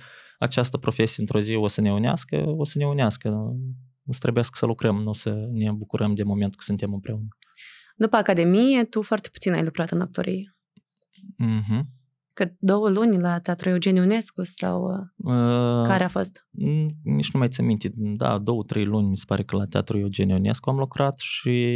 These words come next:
Speaker 1: am mai lucrat, uh, pe proiecte cu Teatrul Spălătorie, am mai colaborat.
Speaker 2: De ce așa puțin?
Speaker 1: Eu, um, am prea multă energie ca să, uh, și prea puțin de lucru aveam în teatru,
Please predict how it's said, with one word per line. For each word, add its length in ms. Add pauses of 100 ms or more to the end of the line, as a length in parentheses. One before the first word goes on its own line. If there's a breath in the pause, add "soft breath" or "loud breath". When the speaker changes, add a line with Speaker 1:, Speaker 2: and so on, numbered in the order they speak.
(140)
Speaker 1:
am 80
mai 100
lucrat, 420
uh, 340
pe 100
proiecte 600
cu 300 (200)
Teatrul 300
Spălătorie, 400
am 60
mai 120
colaborat. 440 (320)
Speaker 2:
De 180
ce 140
așa 240
puțin? 560 (960)
Speaker 1:
Eu, 280
um, 880 (520)
am 220
prea 480
multă 300
energie 520
ca 140
să, 220 (1700 soft breath)
uh, 200
și 180
prea 220
puțin 500
de 100
lucru 240
aveam 240
în 100
teatru, 400